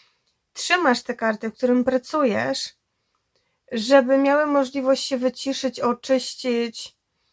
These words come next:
żeby miały możliwość powrócić na przykład do takiej zrównoważonej energetycznie formy,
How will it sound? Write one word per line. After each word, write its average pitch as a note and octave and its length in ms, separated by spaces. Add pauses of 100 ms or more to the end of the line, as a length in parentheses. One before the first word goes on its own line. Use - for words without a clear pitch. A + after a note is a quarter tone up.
(380)
żeby B3+ 460
miały C4 380
możliwość B3+ 480
powrócić B3+ 640
na A3 120
przykład A3 240
do A3+ 120
takiej A3+ 360
zrównoważonej B3 840
energetycznie A#3 800
formy, C4 580